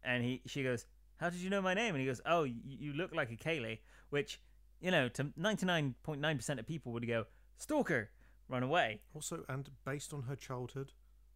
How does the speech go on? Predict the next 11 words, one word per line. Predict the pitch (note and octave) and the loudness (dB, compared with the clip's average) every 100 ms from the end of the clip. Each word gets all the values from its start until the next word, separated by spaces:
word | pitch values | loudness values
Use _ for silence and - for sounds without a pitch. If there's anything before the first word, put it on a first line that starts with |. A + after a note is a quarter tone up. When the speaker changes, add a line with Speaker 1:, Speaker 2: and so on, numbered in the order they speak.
| - - - - - | -20 -20 -20 -12 -2
Speaker 2:
I | |
mean, | C#3 C#3+ | 2 2
I | |
know | D#3 D#3 | 4 2
he | C#3 | 2
changed | - C3+ C#3 D#3 - | -2 -2 0 0 0
it, | G#2 F#2+ | -6 -8
Speaker 1:
<laughs> | - | -6
Speaker 2:
but | G#2+ G#2+ - | -6 -6 -10
the | A#2 - | -10 -4
dad | C#3 | -4